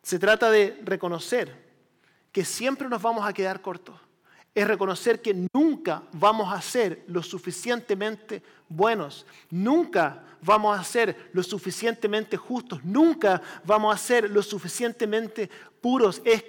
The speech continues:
caer frente a Dios, diciéndole a Dios,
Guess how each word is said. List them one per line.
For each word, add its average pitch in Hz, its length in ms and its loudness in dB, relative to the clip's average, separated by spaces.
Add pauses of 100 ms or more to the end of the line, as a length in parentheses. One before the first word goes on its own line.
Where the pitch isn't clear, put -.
caer 220 680 2 (720)
frente 277 460 2
a 262 80 4
Dios, 185 560 -8 (560)
diciéndole 233 560 2
a 226 80 6
Dios, 202 200 0